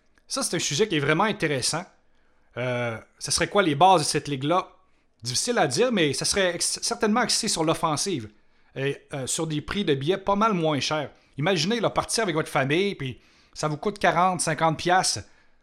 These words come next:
pour aller voir un bon match de hockey. Vous avez les hot dogs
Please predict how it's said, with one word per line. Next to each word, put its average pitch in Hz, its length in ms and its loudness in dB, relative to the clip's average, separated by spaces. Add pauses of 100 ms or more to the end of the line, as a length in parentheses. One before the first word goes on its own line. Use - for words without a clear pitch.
(140)
pour 147 120 4
aller 151 100 6
voir 170 180 4
un 123 80 0
bon 180 200 4
match 180 180 4
de 165 40 4
hockey. 170 560 2 (300)
Vous 135 140 -2
avez 208 180 2
les 180 140 6
hot 156 100 6
dogs 160 520 6